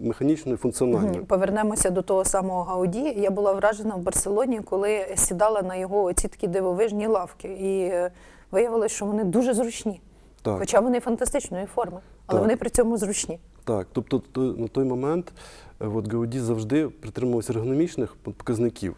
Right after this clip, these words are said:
Speaker 1: це в першу чергу. Ергономічних і підсилював образ от чудернацькими своїми, м, там, орнаментами, своїми формоутвореннями, просто, яке йшло просто врозріз всім уявленням про архітектуру того часу.
Speaker 2: Ну,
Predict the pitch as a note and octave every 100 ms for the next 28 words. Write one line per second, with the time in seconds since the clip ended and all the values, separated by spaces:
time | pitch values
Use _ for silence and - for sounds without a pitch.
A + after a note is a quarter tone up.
0 | - G#2+ - B2+ B2 - G2+ F2+ - -
1 | - - - - - - - A2+ G#2 A#2
2 | C#3 E3+ - A2+ - C3 B2+ B2 - A#2
3 | D#3 D3 C#3 A2+ - D#3 C#3 A#2+ - A2+
4 | - A#2+ A2+ B2+ C#3 - A#2 G#2 A#2+ B2+
5 | C3+ B2 A#2 A2 G#2+ G2+ G2+ F#2+ G2+ G2+
6 | G#2 D3 C#3+ B2 A#2+ A2 - A#2+ A#2 G#2+
7 | - A2+ A2 B2+ C#3+ A#2 G2+ F#2+ - C#3+
8 | - B2 - A2+ - C#3 A#2+ - C3+ B2+
9 | B2+ A2+ G#2 C#3 D#3+ B2 A2 - - -
10 | - - - - - C3 A#2 G#2+ B2+ C3
11 | A#2 A2 G#2 G2 - A2 - - - C3
12 | A#2 A2+ G#2+ - G#2 A3+